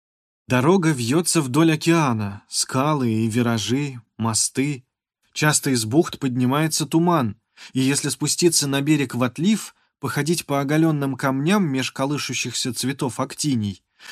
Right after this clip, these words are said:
можно ощутить, нагнувшись, холодные прозрачные струи, их омывающие. А вот и ресторанчик на берегу. Всё меню — лишь карта вин. Рыбу вам предложат ту, что поймали сегодня.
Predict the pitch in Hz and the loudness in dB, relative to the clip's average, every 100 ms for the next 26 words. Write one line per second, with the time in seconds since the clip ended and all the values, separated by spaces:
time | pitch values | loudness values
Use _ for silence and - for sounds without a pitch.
0 | - 156 165 165 160 - 165 160 226 - | 0 2 4 2 0 0 -2 0 -2 -2
1 | - 117 139 143 120 - 113 - - _ | -6 -4 -2 -2 -2 -4 -6 -8 -10 _
2 | _ - 147 196 170 165 156 151 139 170 | _ -4 2 2 4 0 0 -2 0 0
3 | - 170 170 160 - 190 202 127 107 117 | 0 0 0 0 0 2 4 4 2 -2
4 | 113 113 113 127 113 101 101 - 104 98 | -4 -2 0 0 0 -2 -4 -6 -6 -10
5 | 110 _ _ _ _ _ 139 139 220 220 | -16 _ _ _ _ _ 0 4 4 4
6 | 202 - 208 196 151 120 117 123 120 120 | 4 4 4 4 2 -2 -2 0 2 4
7 | 120 113 101 101 _ _ - - 156 156 | 2 2 -2 -6 _ _ -6 -2 0 2
8 | 160 220 247 - - 127 208 - 208 202 | 4 4 2 -2 -4 0 2 2 0 2
9 | 208 202 135 117 101 98 _ _ _ _ | 0 2 2 0 -2 -8 _ _ _ _
10 | 117 147 202 156 131 120 131 123 139 123 | 2 4 6 4 2 0 -2 0 0 0
11 | 127 - 160 208 - 135 123 123 117 135 | -4 0 2 2 0 -4 -2 0 0 0
12 | 147 - 160 123 107 104 101 | 0 0 0 0 -2 -4 -10